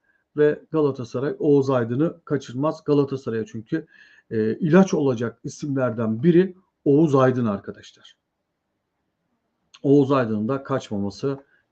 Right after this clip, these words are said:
gerekiyor. Bakalım. Evet. Sinek, seneye ilk on birde oynayabilecek mevcut kadroda Türk'ümüz var mı? Seneye ilk on birde oynayabilecek hangi Türk var?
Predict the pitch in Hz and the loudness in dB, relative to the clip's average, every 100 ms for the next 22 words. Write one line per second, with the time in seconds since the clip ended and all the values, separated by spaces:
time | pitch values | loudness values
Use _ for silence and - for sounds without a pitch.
0 | - 113 104 - 98 - _ _ - - | -4 -2 -2 -4 -8 -8 _ _ -20 -20
1 | - - _ _ _ _ 196 202 208 185 | -20 -20 _ _ _ _ 4 8 8 8
2 | - - _ _ _ _ _ - 208 175 | 2 -8 _ _ _ _ _ 4 6 6
3 | - - _ _ _ _ _ _ _ _ | 2 -14 _ _ _ _ _ _ _ _
4 | _ _ _ _ _ _ _ _ - - | _ _ _ _ _ _ _ _ -20 -20
5 | - - 220 220 220 - - 202 220 226 | -20 2 8 8 8 0 2 6 6 4
6 | 226 233 214 220 226 220 220 214 214 196 | 2 2 4 4 4 4 4 4 4 2
7 | 202 - 196 180 220 - - 175 170 170 | -2 2 4 4 0 -6 -4 0 0 2
8 | 196 196 165 - 190 190 156 170 151 123 | 0 -2 -8 -2 0 0 0 0 0 -4
9 | 139 - 165 170 165 180 170 147 151 156 | -8 -6 -4 -2 -4 -4 -4 -4 -4 -2
10 | 156 135 131 165 - 151 139 - 101 _ | -4 -4 -6 -8 -4 -4 -4 -8 -18 _
11 | - - | -20 -20